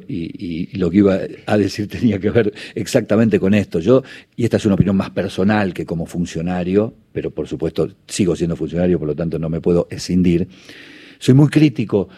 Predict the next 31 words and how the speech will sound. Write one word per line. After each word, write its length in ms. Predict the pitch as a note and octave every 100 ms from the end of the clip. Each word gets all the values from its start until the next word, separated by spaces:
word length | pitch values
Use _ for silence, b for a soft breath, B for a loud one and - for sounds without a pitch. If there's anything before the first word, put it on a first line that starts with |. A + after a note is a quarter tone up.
| B -
del 140 | F#2
proceso 400 | F#2+ F#2 G2+ F#2+
de 40 |
Naciones 440 | F#2 F2 F#2+ F2+ F2+
Unidas 500 | E2+ F2+ F2+ F2+ b b b
de 100 | -
los 140 | E2+ F#2+
últimos 300 | F2+ E2 -
treinta 420 | E2+ E2+ E2+ C#2+
años. 300 | C2+ C#2 -
Si 100 | F#2+
nosotros 340 | G#2+ C3+ C3+
miramos, 640 | A#2+ A#2+ B2 F#2 E2 - - _ _ -
efectivamente, 760 | G#2+ G2+ C3+ B2 B2+ A#2+ - _ _ _ _ _
se 140 | _ G#2+
están 200 | D#3 D#3
cumpliendo 440 | A2 G2 G#2+ G#2
treinta 480 | - G#2+ A2 G#2+ G#2
años 340 | G#2+ A2 B2+ B B B -
de 120 | F2
la 80 | -
Cumbre 260 | E3 D#3
de 100 | C3
Río 280 | D3+ F3+ F#3
y 80 | A#2
de 60 | G#2
la 80 |
existencia 560 | G#2 - G#2+ C3 C#3+ A#2
de 80 | F#2+
la 80 | F#2
Convención 760 | F#2 F#2 F#2 - A2 A2